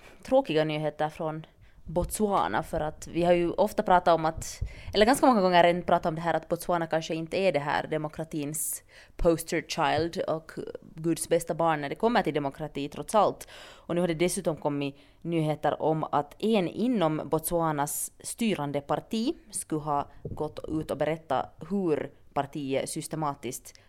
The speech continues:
rigga valet där tidigare i år. Och till exempel genom att föra,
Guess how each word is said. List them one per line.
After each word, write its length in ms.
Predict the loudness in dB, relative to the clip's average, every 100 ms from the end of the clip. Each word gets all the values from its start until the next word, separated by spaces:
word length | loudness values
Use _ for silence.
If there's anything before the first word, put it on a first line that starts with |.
| _
rigga 460 | -4 -4 0 -2 -2 -10
valet 720 | 0 4 4 4 0 -6 -16 -18 -20 _
där 300 | -6 -2 -2 -4
tidigare 420 | -6 -2 -2 -2
i 60 |
år. 280 | -2 -2 -4 -10 -20 -20 -10
Och 220 | -8 -2
till 140 | -4
exempel 340 | -2 -6 -4 -4
genom 220 | -2 -4
att 200 | -8 -12
föra, 540 | -12 0 2 4 0